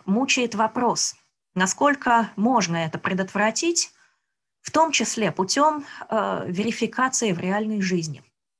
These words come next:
Э, к примеру, постоянное общение, э, внутри политической ячейки, э, личное.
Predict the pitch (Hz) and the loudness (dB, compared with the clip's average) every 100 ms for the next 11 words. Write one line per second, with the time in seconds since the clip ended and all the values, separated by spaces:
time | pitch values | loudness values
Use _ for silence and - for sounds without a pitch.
0 | _ _ _ _ _ _ _ _ _ _ | _ _ _ _ _ _ _ _ _ _
1 | _ _ _ _ _ _ _ _ _ _ | _ _ _ _ _ _ _ _ _ _
2 | _ _ - 220 190 - 226 247 320 330 | _ _ 2 4 4 2 2 4 6 6
3 | 311 - - - - - - 269 - 220 | 4 4 4 2 -2 -6 0 0 2 2
4 | 208 247 254 247 226 208 190 - - - | 4 4 2 0 0 0 -4 -8 -10 -4
5 | 208 - 202 214 233 226 220 208 - _ | -2 0 2 2 2 2 0 -2 -8 _
6 | _ _ _ _ _ _ _ _ 208 170 | _ _ _ _ _ _ _ _ 0 2
7 | 165 190 190 262 233 185 185 226 - - | 2 0 2 0 2 2 2 2 0 0
8 | 208 170 185 214 226 226 226 214 208 _ | 0 0 0 0 -2 0 0 0 -4 _
9 | - 214 196 202 190 - 175 143 | 0 2 2 2 2 0 0 -4